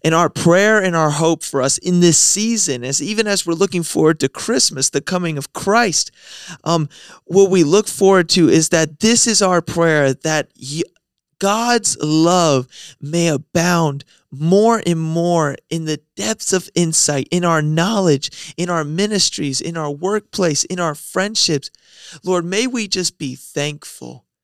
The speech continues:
of the calling that you have given us. Lord, we cannot miss past this season of Thanksgiving without saying thankfulness. And honestly, we need to do it more.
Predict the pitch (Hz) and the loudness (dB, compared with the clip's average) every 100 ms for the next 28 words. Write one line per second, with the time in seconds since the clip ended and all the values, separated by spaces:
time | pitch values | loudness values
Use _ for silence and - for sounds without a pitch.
0 | _ - 139 131 - _ _ _ _ _ | _ -8 -6 -6 -16 _ _ _ _ _
1 | _ _ 139 131 - - - 175 170 165 | _ _ 0 0 -2 -8 -2 0 2 0
2 | 143 135 - 135 143 131 135 127 123 117 | -4 -8 -8 -6 -4 -4 -4 -8 -6 -10
3 | 113 - - _ _ _ _ _ _ _ | -10 -10 -10 _ _ _ _ _ _ _
4 | 147 151 170 - 151 147 160 - 143 147 | 0 2 2 0 -4 -2 -4 -4 -2 0
5 | - - 135 - 127 - 131 135 127 123 | 0 -2 -2 -2 -2 -2 -2 -4 -6 -8
6 | 135 127 - 131 127 117 117 117 127 131 | -8 -6 -6 -6 -6 -8 -8 -6 -4 -2
7 | - 135 127 123 - - 131 127 - 127 | -2 -2 -6 -10 -10 -6 -4 -6 -10 -6
8 | 120 131 139 160 147 143 131 131 135 127 | -6 -4 -4 -2 -2 -2 -4 -6 -4 -2
9 | 131 127 104 120 123 123 139 | 0 0 0 -2 0 0 -4